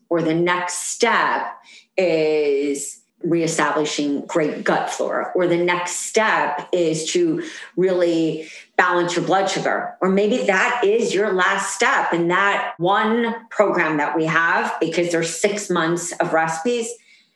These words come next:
you're gonna do that six month of recipes, and you're gonna add in testing and,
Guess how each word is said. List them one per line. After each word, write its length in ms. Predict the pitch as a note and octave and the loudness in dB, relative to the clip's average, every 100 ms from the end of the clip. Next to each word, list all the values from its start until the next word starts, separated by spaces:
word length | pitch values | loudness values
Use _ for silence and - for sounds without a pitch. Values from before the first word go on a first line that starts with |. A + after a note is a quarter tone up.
| _ _ | _ _
you're 220 | F3+ F3+ | -2 0
gonna 260 | F3 E3+ E3 | 0 0 0
do 560 | E3 D#3+ D3+ C#3+ C#3 - - | 0 2 0 0 -4 -6 0
that 240 | F3 - | 0 0
six 260 | - F3 E3+ | -2 -2 -2
month 240 | D#3+ C#3 | -2 0
of 60 | C#3+ | 0
recipes, 520 | D#3 - - F#3 E3+ | 0 0 0 0 2
and 140 | D#3 | 0
you're 160 | D#3 D3+ | 0 0
gonna 240 | D#3 D3+ - | 0 0 0
add 320 | D#3+ C#3+ C#3 | 0 0 0
in 140 | C#3+ C3 | -2 -4
testing 760 | - D3+ D3+ - D3+ C#3 C#3 - - - _ | -2 -2 -2 -2 -2 -2 -4 -8 -20 -20 _
and, 400 | E3 D3+ D3 D3+ | -2 0 0 -2